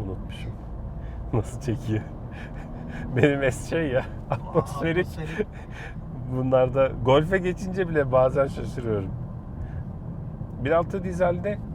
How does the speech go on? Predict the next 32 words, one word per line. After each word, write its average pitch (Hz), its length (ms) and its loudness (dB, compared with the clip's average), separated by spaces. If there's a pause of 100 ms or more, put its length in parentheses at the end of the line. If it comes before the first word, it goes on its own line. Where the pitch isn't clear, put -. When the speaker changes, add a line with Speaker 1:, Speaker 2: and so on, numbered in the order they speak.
(720)
Speaker 1:
videoya 131 420 2
katkı 117 320 0
yapacak 113 380 -6
olursak 117 440 -4
şimdi 110 460 -8 (960)
ara 139 260 8
hızlanmalarda 131 840 4
tabii 156 240 -2
hafif - 340 -4
bir 139 100 -6
titreme, 120 560 0 (260)
hafif - 220 -8 (240)
böyle 113 240 0
bir - 100 -8
tereddütler 123 720 0 (300)
oluyordu. 110 500 -2 (680)
Bu 151 100 -2
iki 139 220 -4
bin 143 140 -4
dizel 147 260 0
olduğu 143 320 -2
için - 260 -8 (140)
gayet 139 320 -4
iyi. 214 260 -10
Motordan 190 480 0
bahsedeyim. 104 460 -4
İçini 147 260 -8
gösterdik 156 600 -4
ama 175 220 -2 (720)
iki 165 200 -2
yüz 170 220 0
beygir 90 320 -2